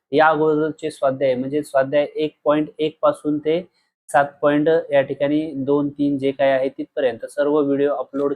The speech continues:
केलेले आहेत नवीन पुस्तकानुसार. तर, अ, आज आपण आठ पॉइंट एक पाहणार आहोत.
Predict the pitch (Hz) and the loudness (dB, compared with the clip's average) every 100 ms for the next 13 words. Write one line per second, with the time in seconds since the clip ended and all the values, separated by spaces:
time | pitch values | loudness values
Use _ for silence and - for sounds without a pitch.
0 | - 139 135 135 135 - 131 135 139 135 | -2 0 0 0 -2 -4 -4 -2 -2 -6
1 | - 131 - 127 123 131 135 _ _ _ | -18 -14 -8 -8 -6 -6 -6 _ _ _
2 | _ _ _ _ - 143 143 147 151 - | _ _ _ _ -2 2 4 4 2 -2
3 | - 143 143 135 139 135 131 143 135 135 | -2 0 2 0 0 -2 -4 -4 -2 -2
4 | 135 - 127 131 123 131 | -4 -4 -6 -4 -4 -4